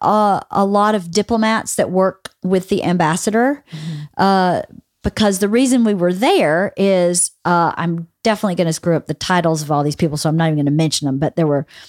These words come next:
Speaker 1: three gentlemen who were diplomats who had all, uh, served the U S government in some diplomacy, uh, fashion in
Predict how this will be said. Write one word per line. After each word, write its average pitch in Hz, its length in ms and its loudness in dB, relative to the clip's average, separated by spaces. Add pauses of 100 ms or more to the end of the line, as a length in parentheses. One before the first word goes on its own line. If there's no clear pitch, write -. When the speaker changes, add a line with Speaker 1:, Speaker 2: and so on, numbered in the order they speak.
(240)
Speaker 1:
three 277 240 2
gentlemen 180 680 0 (960)
who 202 200 4
were 170 400 2 (100)
diplomats 165 840 -2 (440)
who 208 120 4
had 190 320 2
all, 233 580 2 (640)
uh, 175 360 2 (200)
served 214 800 0 (380)
the 190 160 -2
U 220 140 2
S 269 140 -2
government 165 540 0
in 170 120 0
some 208 300 0
diplomacy, 226 960 0 (160)
uh, 175 260 2 (260)
fashion 170 680 -2 (120)
in 196 380 0